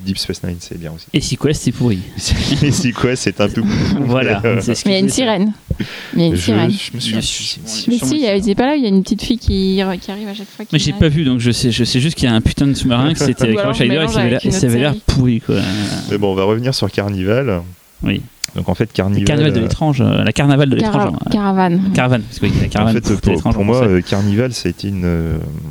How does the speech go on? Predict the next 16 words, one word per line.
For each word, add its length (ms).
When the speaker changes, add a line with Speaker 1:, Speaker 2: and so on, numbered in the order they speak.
Speaker 1:
des 80
plus, 200
une 420
des 80
plus 200
grandes 380
déceptions 560
télévisuelles, 720
non 160
pas 180
par 160
la 80
qualité 380
de 60
la 100
série, 340